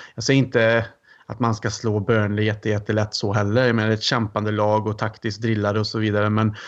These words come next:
det är väl lite, ska man ta nästa steg så ska man väl någonstans kanske se ett Arsenal som vinner den matchen lite enklare än vad de gjorde. Så att jag känner inte än att de kanske är det där hotet som,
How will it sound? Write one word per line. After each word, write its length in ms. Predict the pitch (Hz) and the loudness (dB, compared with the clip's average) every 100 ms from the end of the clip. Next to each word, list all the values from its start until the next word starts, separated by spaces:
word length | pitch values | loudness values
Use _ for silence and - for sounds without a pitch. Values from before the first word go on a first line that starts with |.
| - - | -8 0
det 80 | |
är 40 | 123 | 4
väl 120 | 127 | 6
lite, 480 | 139 135 131 120 117 - _ _ _ - - - - - - - 123 110 | 4 2 2 2 0 -6 _ _ _ -20 -18 -12 -10 -10 -12 -12 -10 -12
ska 240 | - - 139 | -8 0 4
man 160 | 139 | 4
ta 280 | 135 160 165 | 4 4 6
nästa 220 | 160 135 | 4 0
steg 320 | 131 - 120 107 | -4 -2 -2 -2
så 80 | |
ska 160 | 107 135 | -2 0
man 260 | 127 135 135 | 2 2 2
väl 100 | 139 | 2
någonstans 600 | 131 120 110 120 110 - | 2 2 0 0 0 -2
kanske 640 | 127 113 107 - 117 117 113 - - | -2 -2 -2 -2 0 0 -2 -16 -12
se 220 | - 139 | -4 0
ett 120 | 117 127 | 2 2
Arsenal 420 | 110 - 120 113 | 2 2 0 0
som 560 | 123 117 113 113 113 | 0 0 0 0 0
vinner 260 | 117 117 113 | 0 2 2
den 140 | 113 117 | 2 0
matchen 280 | 113 - | -2 -2
lite 180 | 117 123 | 0 2
enklare 400 | 127 120 113 123 | 4 2 -2 -6
än 60 | 165 | -2
vad 100 | 170 | 0
de 120 | 170 | 2
gjorde. 340 | 165 123 107 104 | 2 2 0 -2
Så 100 | 120 | -2
att 120 | 127 | 0
jag 140 | 127 | 0
känner 220 | - 151 | 2 2
inte 380 | 156 123 101 165 | 4 2 2 2
än 200 | 143 127 | 2 2
att 140 | 117 127 | -2 -2
de 160 | 113 | -6
kanske 380 | 113 120 107 120 | -4 -4 -4 -4
är 140 | 113 110 | -2 -2
det 80 | |
där 180 | 113 110 | -2 -2
hotet 520 | 117 110 - 117 110 | -2 -6 -6 -4 -4
som, 360 | - 117 110 | -2 0 2